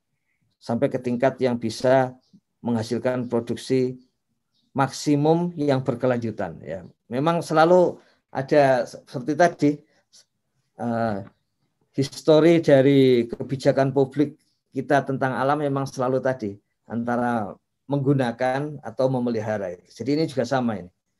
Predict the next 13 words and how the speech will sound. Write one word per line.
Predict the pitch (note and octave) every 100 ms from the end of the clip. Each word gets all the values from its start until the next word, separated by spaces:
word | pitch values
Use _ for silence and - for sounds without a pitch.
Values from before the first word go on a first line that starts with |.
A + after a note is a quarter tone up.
| _ _ _
memproduksi | B2 B2+ C#3+ C#3+ C3+ - C#3
hasil | B2 - C#3+
maksimum | C3 A#2+ C#3 C3+ D3+ F#3+ - _ _ _
yang | B2+ B2+ B2
berkelanjutan | A2+ A2+ G#2 A2 G#2 F2+ D#2+ _
seperti | - C#2 D2+ D2+ -
itu. | - _ _ _ _ _
Kemudian | B2+ C#3 F3 F#3 F3+ - -
melestarikan | D3+ D#3+ E3 D3+ D#3+ D#3 F#3+ F#3+ F3+ F3 _ _ _
sepuluh | - F3 E3+ F3
persen | F3 D3 - F3+ F3+ E3+ E3+ - _ _
wilayah | D3 D#3 D3+ D#3
pesisir, | C#3+ C#3+ - C#3+ D3 B2+